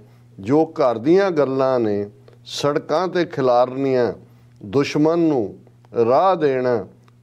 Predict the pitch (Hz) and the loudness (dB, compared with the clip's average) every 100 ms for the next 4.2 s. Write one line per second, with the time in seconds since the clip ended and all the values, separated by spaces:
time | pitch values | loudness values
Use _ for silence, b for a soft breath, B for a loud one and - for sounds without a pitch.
0 | _ 135 147 - 160 165 165 143 123 127 | _ -4 -2 0 2 2 0 0 0 0
1 | 120 123 127 160 156 127 117 110 110 b | 0 2 2 0 0 2 2 2 -2 b
2 | b b - - 135 123 131 160 165 156 | b b -12 -2 -2 0 0 0 0 0
3 | 120 113 139 143 120 151 170 165 127 113 | -2 0 0 2 2 2 4 4 2 0
4 | 113 | -4